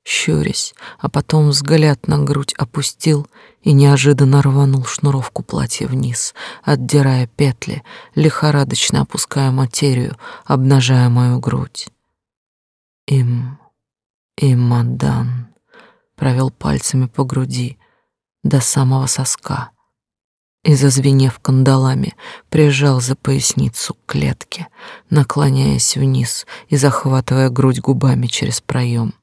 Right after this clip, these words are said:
Широко открытым голодным ртом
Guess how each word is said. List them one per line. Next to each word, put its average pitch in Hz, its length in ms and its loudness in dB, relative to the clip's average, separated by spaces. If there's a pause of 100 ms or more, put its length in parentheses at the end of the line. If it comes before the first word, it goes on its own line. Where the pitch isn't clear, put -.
(800)
Широко - 520 -6
открытым 131 580 -2
голодным 131 560 2
ртом 127 460 -2